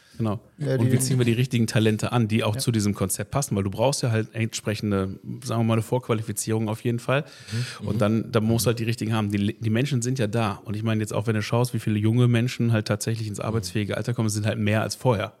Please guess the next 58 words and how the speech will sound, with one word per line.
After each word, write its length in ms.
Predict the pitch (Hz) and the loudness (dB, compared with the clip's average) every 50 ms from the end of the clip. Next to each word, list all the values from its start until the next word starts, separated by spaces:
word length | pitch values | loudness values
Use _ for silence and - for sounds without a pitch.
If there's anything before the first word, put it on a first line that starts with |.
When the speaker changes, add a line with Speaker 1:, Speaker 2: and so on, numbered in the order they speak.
| _ - | _ -10
Speaker 1:
Also 180 | - 101 107 107 | -8 -6 -4 -2
unsere 160 | 107 110 107 | -2 -2 0
Generation 480 | 107 107 104 104 107 104 - 113 110 110 | 0 0 0 0 0 0 0 0 0 0
ist 80 | 104 | 0
ja 80 | 107 104 | -2 -2
relativ 320 | 104 107 107 101 - 104 | -4 -4 -4 -4 -6 -8
Speaker 2:
Und 60 | - - | -8 -4
Speaker 1:
klein. 220 | - 107 107 120 | -2 0 2 2
Speaker 2:
immer 200 | 139 135 131 127 | 2 2 0 0
weniger 300 | 135 139 135 139 139 131 | 0 0 0 0 -2 -2
machen 160 | 131 135 131 | -2 -2 -2
eine 100 | 131 131 | -2 -2
Friseurausbildung. 640 | 120 - - 135 135 113 98 92 101 101 - - 101 - _ _ | -4 -4 -4 -2 -2 -2 -2 -4 -6 -6 -8 -8 -8 -10 _ _
Speaker 1:
Immer 240 | - 113 113 113 107 - - | 0 2 2 2 2 0 -4
viel, 340 | - - - - 160 165 156 | -12 -6 2 4 6 6 6
viel 280 | - - 113 104 98 | 4 2 2 2 4
weniger 300 | 95 95 95 98 101 98 | 4 2 2 2 2 0
machen 120 | 101 101 104 | 0 0 0
eine 80 | 107 101 | -2 -4
Friseurausbildung. 600 | - - 110 110 113 113 120 123 117 120 120 117 | -4 -4 -2 0 0 0 0 0 -2 -2 -2 -2
Also, 220 | 104 101 104 107 | -2 -2 -2 -2
äh, 40 | 117 - - - 117 107 104 | -4 -6 -10 -16 -14 -14 -10
fast 220 | - - 110 - - | -6 -4 -4 -2 -2
gar, 220 | - 117 - - | -4 -6 -6 -6
also, 140 | 113 101 104 | -6 -4 -4
Speaker 2:
Der 100 | 107 - | -4 -2
Speaker 1:
ne? 20 | |
Speaker 2:
Tiefstand 520 | 107 120 123 120 - - - 117 107 104 101 | 0 0 0 0 -2 -4 -4 -4 -4 -6 -6
jetzt. 260 | 98 - - - - _ _ | -8 -8 -8 -12 -16 _ _
Speaker 1:
Tiefstand, 440 | - - 147 - - 95 87 - - | 0 0 0 2 0 -2 -2 -2 -4
ja. 80 | 117 104 | -2 -2
Speaker 2:
Neue 180 | 123 120 123 120 | 0 0 0 0
Speaker 1:
Also 140 | 123 120 120 | 0 0 2
Speaker 2:
Anmeldungen, 300 | 120 120 120 120 120 120 | 2 4 2 2 2 0
Speaker 1:
letz-, 20 | |
Speaker 2:
was 120 | 117 113 117 | -4 -4 -4
Ausbildung 400 | - 131 131 127 131 131 135 131 | -4 -4 -2 0 0 0 0 -2
Speaker 1:
ja. 60 | 127 | -2
Speaker 2:
angeht. 340 | 127 123 120 123 120 120 - - - - - | -4 -2 -2 -2 -2 -4 -6 -12 -20 -6 -4
Speaker 1:
Letztes 260 | 117 113 - 127 117 | -4 -2 -2 -2 -2
Jahr 200 | - 120 120 120 | 0 0 0 0
zum 160 | - - 117 107 | 0 -2 -4 -2
ersten 220 | - 117 - 120 | -2 -2 0 0
Mal 80 | 117 107 | -2 -2
vierstellige 680 | - - 131 127 - - 117 107 101 98 98 95 98 - | 0 0 -2 0 0 2 2 2 2 2 0 -2 -4 -6
Zahl 320 | - - 117 113 110 101 - - | -6 -2 0 0 0 0 -2 -4
in 80 | 104 | -4
ganz 180 | 104 104 101 - | -4 -4 -4 -4
Deutschland, 420 | - 107 110 - - 104 98 - | -4 -4 -2 -2 -2 -2 -2 -2
ne, 120 | 107 113 123 | -2 -2 -2
was 140 | 123 107 - | -4 -6 -6
Ausbildungsverträge 760 | - 113 - - 110 113 113 - 117 - - 131 123 117 117 | -6 -4 -4 -4 -4 -4 -4 -4 -6 -6 -4 -4 -2 -2 -2
angeht. 180 | 117 120 - | -4 -4 -4
Das 80 | 117 107 | -4 -4
muss 100 | 107 101 | -4 -4
ich 60 | 101 | -4
mir 120 | 104 98 92 | -4 -4 -2
reinziehen. 400 | 101 110 113 - - - - | -2 -2 -2 -4 -6 -10 -10